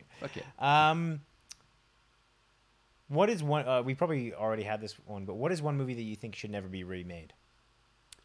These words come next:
Speaker 1: Uh, we have had this, and I think I said the same thing last time, but Back to the Future, because it's perfect.
Speaker 2: Have you seen that recent, uh,
Speaker 1: The deep
Speaker 2: post that's been
Speaker 1: fake?
Speaker 2: going around? That's the deep fake.
Speaker 1: Yeah, Robert Downey
Speaker 2: Do you
Speaker 1: Junior
Speaker 2: know
Speaker 1: and
Speaker 2: it,
Speaker 1: Tom Holland.
Speaker 2: it took me a while to realize what was happening.
Speaker 1: Hmm.
Speaker 2: 'Cause I was like,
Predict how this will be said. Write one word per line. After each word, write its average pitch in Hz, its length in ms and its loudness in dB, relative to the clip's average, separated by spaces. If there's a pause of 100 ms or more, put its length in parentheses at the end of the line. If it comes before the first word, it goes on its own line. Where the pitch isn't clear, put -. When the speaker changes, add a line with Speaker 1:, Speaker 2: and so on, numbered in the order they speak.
(320)
Speaker 1:
Uh, 90 560 2 (360)
we 107 80 -2
have 104 120 6
had 90 140 2
this, 90 200 -2
and 92 100 -2
I 85 40 2
think 87 140 -2
I 82 60 0
said 80 160 -6
the 76 40 -8
same 80 200 -2
thing 80 100 -6
last 78 220 -4
time, 76 100 -2
but 76 100 -4
Back 82 180 2
to 80 60 -8
the 71 60 -10
Future, 78 320 -6 (140)
because - 200 -8
it's 78 120 -10
perfect. 76 340 -8 (520)
Speaker 2:
Have 139 180 2
you 190 100 6
seen 165 380 4
that 120 200 4
recent, 127 540 -2
uh, 113 180 4
Speaker 1:
The 104 100 0
deep 120 120 2
Speaker 2:
post 123 140 2
that's 101 80 6
been 120 160 2
Speaker 1:
fake? - 20 -2
Speaker 2:
going 110 160 0
around? 104 160 -2
That's 98 140 -6
the 110 120 -8
deep 101 220 -8
fake. 107 340 -4 (160)
Speaker 1:
Yeah, 92 200 4
Robert 87 180 2
Downey 87 220 2
Speaker 2:
Do 85 140 0
you 90 40 4
Speaker 1:
Junior 92 200 6
Speaker 2:
know - 20 2
Speaker 1:
and 339 40 2
Speaker 2:
it, - 40 0
Speaker 1:
Tom 87 140 2
Holland. 85 360 0
Speaker 2:
it 139 160 -2
took 147 260 -2
me 147 140 2
a 135 60 2
while 110 380 2
to 110 120 -8
realize 101 500 -2
what 95 160 -4
was 87 140 -8
happening. 101 540 -8
Speaker 1:
Hmm. 101 200 0 (260)
Speaker 2:
'Cause 131 120 -4
I 139 60 6
was 143 140 4
like, 135 380 4